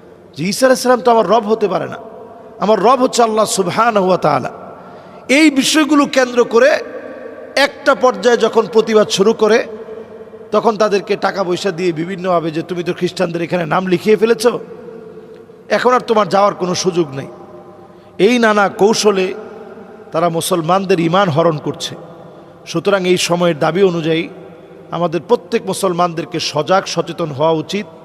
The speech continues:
সন্তান কার সাথে মিশছে, টাকার জন্য কোথায় যাচ্ছে,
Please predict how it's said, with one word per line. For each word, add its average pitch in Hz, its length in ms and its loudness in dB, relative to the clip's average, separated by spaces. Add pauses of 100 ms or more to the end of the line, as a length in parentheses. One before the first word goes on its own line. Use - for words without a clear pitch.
(540)
সন্তান 180 440 0
কার 196 200 -2
সাথে 196 280 -4
মিশছে, 175 460 -2 (540)
টাকার 196 320 0
জন্য 202 220 -2
কোথায় 202 340 2
যাচ্ছে, 185 400 -2